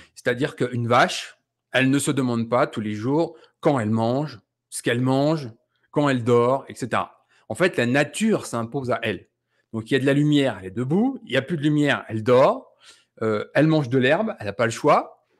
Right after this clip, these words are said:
Dès lors que tu commences à avoir le choix, c'est-à-dire que les humains, ils viennent foutre le bazar, typiquement, essayer de donner des farines animales à un herbivore, c'est-à-dire faire manger de la viande à un animal qui mange de l'herbe, eh ben, t'as plein de problèmes qui arrivent. Et pour tous les animaux sur Terre,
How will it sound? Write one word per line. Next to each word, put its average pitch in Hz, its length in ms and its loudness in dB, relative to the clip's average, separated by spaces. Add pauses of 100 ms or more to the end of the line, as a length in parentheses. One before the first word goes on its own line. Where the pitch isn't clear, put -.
(380)
Dès 160 120 4
lors 240 140 6
que 240 60 -8
tu 165 100 -2
commences 196 360 0
à 135 80 4
avoir 156 220 2
le 143 100 0
choix, 135 500 -2
c'est-à-dire 98 180 -10
que 139 60 -10
les 131 140 -4
humains, 180 180 0
ils 139 60 0
viennent 127 160 -2
foutre 170 220 -8
le 123 80 -2
bazar, 131 440 0
typiquement, 120 380 -6
essayer 151 300 -2
de 139 60 -12
donner 127 240 -2
des 123 140 -2
farines 151 380 0
animales 151 600 2 (400)
à 143 140 4
un 143 140 2
herbivore, 143 560 0
c'est-à-dire 113 300 -6
faire 135 160 0
manger 139 240 -2
de 135 60 -4
la 135 120 2
viande 190 400 0 (420)
à 139 120 4
un 147 100 4
animal 160 380 0
qui 151 120 -4
mange 165 180 2
de 143 100 0
l'herbe, 127 200 0
eh 110 60 -4
ben, 120 100 0
t'as 131 140 0
plein 180 160 0
de 185 40 -2
problèmes 160 360 -2
qui 156 80 -6
arrivent. 101 260 -4 (760)
Et 143 100 -2
pour 175 220 -6
tous 254 120 2
les 233 140 4
animaux 190 320 4
sur - 260 -4
Terre, 220 340 2